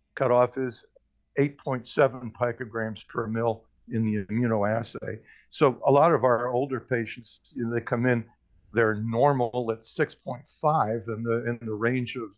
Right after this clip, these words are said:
normal is six point four to eighteen. Those guys are probably low.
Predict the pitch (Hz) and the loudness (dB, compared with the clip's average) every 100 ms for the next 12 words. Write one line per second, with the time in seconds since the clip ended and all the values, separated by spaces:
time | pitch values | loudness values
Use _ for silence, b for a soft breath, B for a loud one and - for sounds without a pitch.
0 | - 117 113 117 110 110 113 - 131 - | -8 -4 -4 -4 -6 -8 -10 -10 -10 -8
1 | 127 120 - 123 120 113 107 104 _ _ | -8 -8 -10 -8 -6 -6 -6 -10 _ _
2 | 120 120 - - 135 139 156 b b b | -6 -6 -10 -8 -2 0 -2 b b b
3 | b b _ _ _ 180 139 135 113 110 | b b _ _ _ -2 2 2 2 -2
4 | - 113 107 95 87 110 101 107 104 | -2 0 0 -6 -8 -8 -2 0 0